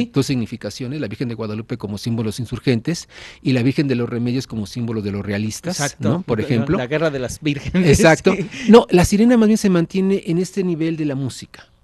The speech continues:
Speaker 2: para el neoclásico.
Speaker 1: Ok.
Speaker 2: En el neoclásico, que es el arte que venimos con excelentes ejemplos de Manuel Tosaki, con el Palacio de Minería, el caballito mismo y demás, más bien se queda como elemento de adorno.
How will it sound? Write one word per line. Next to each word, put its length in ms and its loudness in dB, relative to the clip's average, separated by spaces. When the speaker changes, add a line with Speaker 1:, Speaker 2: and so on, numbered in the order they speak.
Speaker 2:
para 140 2
el 80 2
neoclásico. 640 -2
Speaker 1:
Ok. 140 -16
Speaker 2:
En 120 0
el 100 4
neoclásico, 520 0
que 60 -6
es 100 -6
el 100 -4
arte 280 -4
que 100 -8
venimos 360 -4
con 100 -8
excelentes 300 -10
ejemplos 280 -8
de 60 -6
Manuel 300 -4
Tosaki, 640 -2
con 140 -2
el 60 -2
Palacio 320 -6
de 100 -6
Minería, 480 0
el 100 -4
caballito 460 -8
mismo 300 -6
y 60 -6
demás, 380 -6
más 120 4
bien 100 6
se 100 0
queda 220 4
como 200 0
elemento 440 2
de 80 2
adorno. 480 0